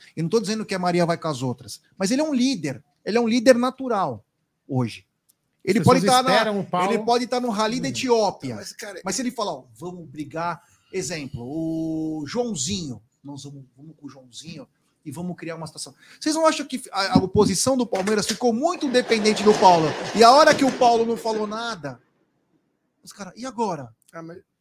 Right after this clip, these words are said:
Speaker 1: E aí,
Speaker 2: Até
Speaker 1: a culpa dele, dele não aproveitar isso e também for, ele poder também falar assim, "Pô, vamos junto, eu, eu,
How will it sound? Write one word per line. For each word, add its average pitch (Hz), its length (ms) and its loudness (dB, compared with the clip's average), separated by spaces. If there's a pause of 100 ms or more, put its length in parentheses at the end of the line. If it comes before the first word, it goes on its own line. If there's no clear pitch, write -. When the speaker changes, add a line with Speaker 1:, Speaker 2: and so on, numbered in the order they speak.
Speaker 1:
E 214 100 0
aí, 247 180 4
Speaker 2:
Até - 220 -4
Speaker 1:
a - 20 -2
culpa 285 360 -2
dele, 214 200 -4
dele 226 200 -6
não 240 220 -4 (100)
aproveitar 214 760 -6
isso 220 240 -10
e 208 60 -12
também 247 480 -8
for, 208 280 -10 (380)
ele 214 200 -2
poder 214 380 0
também 220 340 -4
falar 190 160 -16
assim, - 100 -18
"Pô, 175 200 -20
vamos 247 320 -14
junto, 160 360 -10 (160)
eu, - 300 -20
eu, 208 200 -10